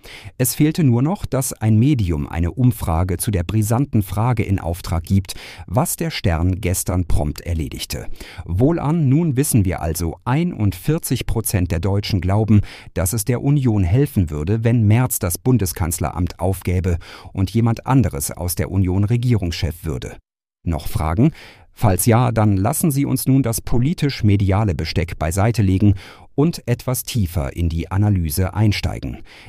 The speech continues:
Denn ein vorsätzlich geschürtes Gerücht ist das eine, Fakten sind das andere.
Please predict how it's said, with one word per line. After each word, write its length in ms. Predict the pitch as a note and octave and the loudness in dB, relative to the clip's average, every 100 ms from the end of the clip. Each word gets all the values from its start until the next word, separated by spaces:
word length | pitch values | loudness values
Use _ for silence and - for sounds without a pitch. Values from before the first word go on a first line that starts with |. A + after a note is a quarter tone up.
| - | -8
Denn 320 | - F2+ C#3 | -2 0 0
ein 240 | C3 D3+ | 0 -2
vorsätzlich 600 | D#3 G3+ C#3 F#2+ - F2 | -2 -2 0 0 -2 -6
geschürtes 600 | - D#2+ - C#3+ A2 F2 | -4 -4 2 2 2 -2
Gerücht 380 | F#2+ F2+ B2+ - | -2 0 -2 -4
ist 280 | - F#2 - - | -4 -4 -4 -4
das 300 | E2 F2 - | -2 -2 -2
eine, 380 | D#2+ D#2+ D#2+ D#2+ - _ | -4 -2 -2 -4 -8 _
Fakten 640 | - - - - A2 G#2 | -2 0 0 2 2 2
sind 440 | - E2 D2 - G2+ | -4 -4 -4 -4 -4
das 160 | G2+ | -2
andere. 460 | - E2+ D#2+ A#1+ | -2 -2 -2 -8